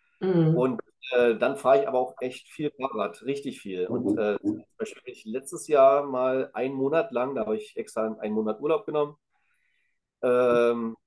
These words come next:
Speaker 2: bin ich einen Monat durch alle Bundesländer mit dem Fahrrad gefahren, äh, und hab auch erst gedacht, nehme ich jetzt ein E-Bike? Aber das ist cool. Wolverine
Speaker 1: Das
Speaker 2: fährt normal-,
Speaker 1: beschiss.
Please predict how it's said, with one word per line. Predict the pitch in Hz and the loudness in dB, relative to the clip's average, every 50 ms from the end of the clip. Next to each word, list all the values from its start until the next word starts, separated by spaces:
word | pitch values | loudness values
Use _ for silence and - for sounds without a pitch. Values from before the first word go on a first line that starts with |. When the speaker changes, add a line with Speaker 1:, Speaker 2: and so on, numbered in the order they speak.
| _ _ _ _ _ _ _ _ | _ _ _ _ _ _ _ _
Speaker 2:
bin | - 113 | -12 -2
ich | - | 2
einen | 131 139 143 147 147 | 4 4 4 4 2
Monat | 151 156 151 147 143 | 4 4 4 4 4
durch | 143 135 - - | 2 -2 -2 0
alle | 131 131 139 | 0 0 0
Bundesländer | - 127 147 175 165 - - 143 139 139 131 | -2 -2 -4 -4 -4 -2 -2 0 0 0 0
mit | 135 - 104 | -2 -2 -4
dem | - | -6
Fahrrad | - - 117 139 160 180 185 - | -4 -2 0 0 0 -2 -6 -12
gefahren, | _ _ 170 175 175 180 180 175 175 - _ _ _ _ _ | _ _ -4 -2 -2 -4 -6 -10 -18 -20 _ _ _ _ _
äh, | 131 131 131 131 127 127 | 0 0 2 2 2 0
und | - - - 127 123 120 113 - - - - - | -2 -4 -8 -8 -8 -8 -8 -12 -16 -18 -10 -6
hab | 120 123 - - | -6 -6 -4 -4
auch | 127 123 - - - | -4 -4 -4 -6 -4
erst | - 113 113 139 - - - - | 0 0 0 0 0 -4 -8 -12
gedacht, | - 139 127 127 123 - - | -6 -2 0 0 0 -2 -4
nehme | - 107 - - 208 | -6 -4 -4 -4 -4
ich | - | -6
jetzt | - - - - | -10 -14 -16 -16
ein | 107 - | -16 -16
E-Bike? | - 113 135 - 160 151 151 151 147 - _ _ _ _ _ _ _ _ _ _ _ _ _ _ _ _ _ - 208 220 | -14 -16 -10 -4 -2 0 0 -2 -2 -6 _ _ _ _ _ _ _ _ _ _ _ _ _ _ _ _ _ -4 -4 -4
Aber | 226 - 110 - | -2 -2 -4 -4
das | 113 - - | -4 -6 -6
ist | - - - - _ _ _ _ _ _ _ _ _ _ _ - 156 | -8 -12 -14 -16 _ _ _ _ _ _ _ _ _ _ _ -12 -10
cool. | 139 123 113 107 98 98 - _ _ _ _ _ _ _ _ - | -8 -4 -4 -4 -4 -6 -10 _ _ _ _ _ _ _ _ 2
Wolverine | 123 139 147 143 143 139 240 | 6 6 6 6 6 4 4
Speaker 1:
Das | 240 | 4
Speaker 2:
fährt | 180 127 - | 4 4 4
normal-, | - 240 233 - 262 | 4 6 6 8 8
Speaker 1:
beschiss. | 233 - - - - | 8 8 6 0 -8